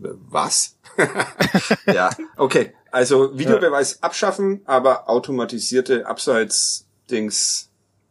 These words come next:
Speaker 1: ähm.
Speaker 2: A-, alles, was binnen Sekundenbruchteilen zu erledigen ist, lassen und, äh, äh, klar, weil es halt eine, eine Erleichterung ist und auch,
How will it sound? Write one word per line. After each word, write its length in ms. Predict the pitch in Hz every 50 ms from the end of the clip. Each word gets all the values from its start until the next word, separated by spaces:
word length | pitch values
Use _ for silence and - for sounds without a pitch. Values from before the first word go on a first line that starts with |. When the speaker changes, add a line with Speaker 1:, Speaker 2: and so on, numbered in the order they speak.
| _ _ _ -
Speaker 1:
ähm. 440 | 101 98 98 92 90 92 92 92
Speaker 2:
A-, 160 | 156 156 - _ _
alles, 440 | 175 180 214 247 254 240 247 - 190
was 260 | 190 196 185 - -
binnen 280 | - 202 202 208 208 185
Sekundenbruchteilen 1500 | - 190 175 - - 226 247 247 - _ _ - _ _ - - - 160 170 214 - - - - 190 180 185 190 196 202
zu 140 | 196 - 180
erledigen 520 | 175 160 156 165 185 214 202 214 190 185
ist, 160 | 180 175 175 -
lassen 380 | 165 170 190 - - 233 226
und, 220 | 196 180 175 180 -
äh, 360 | - 170 - - - 165 160 -
äh, 60 | - _ _ _ _ -
klar, 380 | - 170 180 233 302 262 - _ _ _ _ _ _ _ _ _ _ _ _ _ _ _
weil 200 | 151 156 170 170
es 160 | - - -
halt 280 | 170 156 156 - - _ -
eine, 180 | 175 170 170 170
eine 180 | - 175 170 170
Erleichterung 720 | 170 151 151 165 185 240 247 - - 226 196 214 220 220
ist 200 | 214 214 214 -
und 120 | 180 170
auch, 220 | 175 165 - -